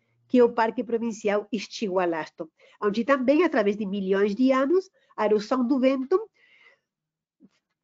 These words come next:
provocou essas formas estranhas.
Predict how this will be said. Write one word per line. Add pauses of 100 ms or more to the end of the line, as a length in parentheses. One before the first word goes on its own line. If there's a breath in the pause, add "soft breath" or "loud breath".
(240)
provocou
essas
formas
estranhas.